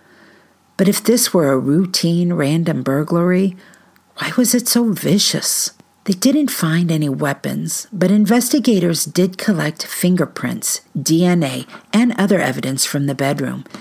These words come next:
and sent it on to the state's Bureau of Criminal Investigation. Deputy Borchers said they weren't without suspects. "You always look at people who are close to the victim," Borchers told reporters. He mentioned that earlier in the year,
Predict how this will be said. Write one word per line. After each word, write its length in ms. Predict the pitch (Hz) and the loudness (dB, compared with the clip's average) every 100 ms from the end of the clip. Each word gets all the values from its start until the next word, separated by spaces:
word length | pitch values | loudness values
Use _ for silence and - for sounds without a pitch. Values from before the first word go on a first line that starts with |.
| - - - | -20 -20 -6
and 180 | - - | -2 0
sent 280 | - 202 | 2 2
it 100 | 196 | 4
on 240 | 180 156 165 | 2 2 0
to 140 | 160 | -2
the 80 | - | -2
state's 480 | - - 123 123 - | -2 0 -2 -2 -4
Bureau 560 | 156 147 165 185 196 - | 0 2 2 2 0 -6
of 160 | - | -16
Criminal 440 | - 131 131 143 147 | -6 -2 -2 -2 -4
Investigation. 1120 | 143 117 123 - - 131 120 120 - - 139 - - - - _ | -6 -4 -4 -4 -4 -2 -2 -2 -6 -8 -10 -14 -20 -20 -20 _
Deputy 400 | 156 143 160 160 | -2 0 2 0
Borchers 520 | 160 165 175 180 190 | 2 2 2 0 0
said 320 | 180 - 185 165 | 0 2 2 0
they 80 | |
weren't 320 | 139 165 214 196 | 0 2 2 2
without 360 | 185 196 190 | 2 0 0
suspects. 800 | - 190 196 - 123 - - - - - - - _ _ - | 0 0 0 -4 -8 -8 -10 -10 -12 -20 -20 -20 _ _ -6
"You 180 | 165 156 | -2 0
always 420 | 170 208 214 - | 2 2 2 2
look 140 | 185 | 0
at 140 | 139 - | -2 -4
people 320 | - 160 165 | -4 -2 -2
who 120 | 160 | -2
are 100 | 143 | -2
close 360 | - - 151 - | -2 -2 -2 0
to 120 | 156 | -2
the 100 | 139 | 0
victim," 500 | 131 127 - 123 123 | 0 -2 -2 -4 -4
Borchers 540 | 135 127 - 135 117 | -2 -4 -2 -4 -4
told 260 | - 120 117 | -4 -4 -4
reporters. 720 | 123 - 127 120 123 139 - - _ _ _ - - - - _ | -8 -6 -4 -4 -8 -10 -12 -14 _ _ _ -20 -20 -20 -20 _
He 140 | 202 | 2
mentioned 440 | 196 240 262 302 247 | 4 4 4 4 4
that 160 | 147 - | 2 2
earlier 400 | 156 175 185 185 | 2 4 4 4
in 100 | 180 | 2
the 80 | 160 | 0
year, 480 | 147 143 135 131 | 2 2 2 0